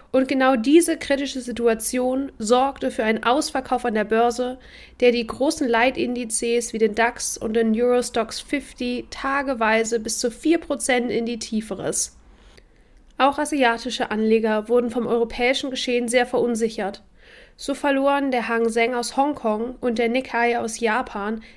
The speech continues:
drei Prozent beziehungsweise zwei Komma eins Prozent am Montag. Viele Anleger flüchteten sich nach dem Aktienausverkauf in den sicheren Hafen Gold und in Öl, da die Befürchtung kursierte,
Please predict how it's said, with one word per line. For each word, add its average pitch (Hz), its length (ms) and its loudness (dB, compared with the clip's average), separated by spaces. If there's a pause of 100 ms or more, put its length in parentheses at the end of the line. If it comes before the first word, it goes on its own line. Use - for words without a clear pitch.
drei 254 240 4
Prozent 262 480 -2
beziehungsweise 233 600 -4
zwei 233 220 0
Komma 247 260 -6
eins 233 260 0
Prozent 220 440 -4
am 190 120 -8
Montag. 196 480 -8 (800)
Viele 320 340 2
Anleger 269 560 2
flüchteten 269 540 -4
sich 233 200 -6
nach 233 200 0
dem 226 380 -2
Aktienausverkauf 233 1120 -2
in 226 140 0
den 233 100 2
sicheren 247 380 -2
Hafen 214 300 -4
Gold 240 420 0 (220)
und 269 180 2
in 269 180 -2
Öl, 208 400 2 (380)
da 226 100 0
die 226 80 0
Befürchtung 294 800 -2
kursierte, 262 640 -2